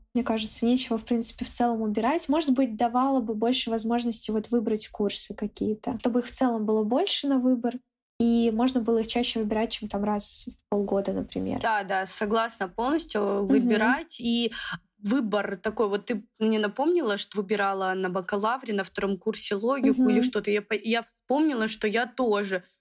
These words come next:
Speaker 2: Но у меня был выбор между логикой и, по-моему, тоже этикой, где я выбрала логику, и, и я до сих пор не знаю, ш-, в чем смысл этого предмета, который я изучала.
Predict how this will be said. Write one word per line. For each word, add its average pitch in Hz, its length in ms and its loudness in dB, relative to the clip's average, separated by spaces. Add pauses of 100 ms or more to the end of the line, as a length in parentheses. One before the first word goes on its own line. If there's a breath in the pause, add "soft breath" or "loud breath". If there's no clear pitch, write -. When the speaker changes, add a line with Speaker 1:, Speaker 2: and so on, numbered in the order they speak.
(200)
Speaker 2:
Но 214 80 2
у - 80 2
меня 254 180 2
был 233 220 0
выбор 214 520 -2
между 214 380 -2
логикой 214 800 0
и, 208 400 2 (260 loud breath)
по-моему, 330 360 2
тоже 233 360 0
этикой, 202 600 0
где 220 280 0
я 262 100 2
выбрала 220 540 0
логику, 240 840 0
и, 196 300 -4 (180)
и 226 80 0
я 226 380 2
до 254 140 -2
сих 262 280 -4
пор 269 240 0
не 214 140 0
знаю, 240 640 0
ш-, - 340 -8
в - 40 -14
чем 262 360 0
смысл 214 600 -2
этого 208 380 0
предмета, 214 540 -2
который 220 440 -2
я 208 220 0
изучала. 208 520 -4